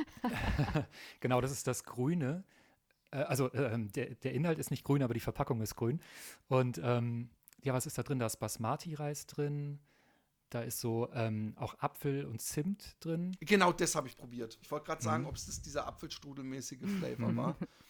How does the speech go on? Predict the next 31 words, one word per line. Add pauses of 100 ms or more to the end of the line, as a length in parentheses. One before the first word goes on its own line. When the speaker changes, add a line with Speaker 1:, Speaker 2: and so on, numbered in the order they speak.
(140)
Speaker 1:
Genau.
Speaker 2:
Und,
Speaker 1:
Das
schmeckt
doch
Speaker 2:
ähm,
Speaker 1:
super,
oder? (220)
Speaker 2:
ja. (560)
Aber
bei
mir
war's
grün. (200)
War
auch
drei
Monate
überm
Datum.
<laughs>
Nein, (300)
nein,
blöder, (140)
blöder
Joke. (300)
Es
war,
es
war,
ähm,